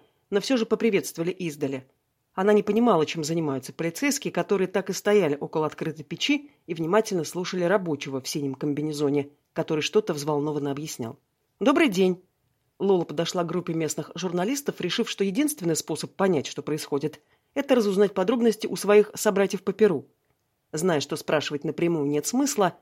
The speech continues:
она сделала вид, что ей уже всё известно. «Анализы произвели, и результат любопытный, правда? Вы как считаете?» Она попробовала разговорить коллег. «Какие такие анализы?»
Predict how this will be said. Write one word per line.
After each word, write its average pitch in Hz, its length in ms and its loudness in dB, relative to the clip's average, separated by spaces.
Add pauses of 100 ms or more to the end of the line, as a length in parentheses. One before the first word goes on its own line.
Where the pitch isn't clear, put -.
(200)
она 190 240 2
сделала 170 360 2
вид, 269 140 0
что - 160 -6
ей 220 140 0
уже 147 280 0
всё 220 200 0
известно. 120 420 -8 (120)
«Анализы 226 520 6
произвели, 226 560 6
и 214 160 4
результат 208 540 4
любопытный, 175 580 0
правда? 175 500 2 (240)
Вы 214 120 4
как 208 180 2
считаете?» 151 640 -6 (600)
Она 165 180 2
попробовала 151 540 0
разговорить 156 540 0
коллег. 156 380 -4 (540)
«Какие 208 280 0
такие 254 280 6
анализы?» 139 540 2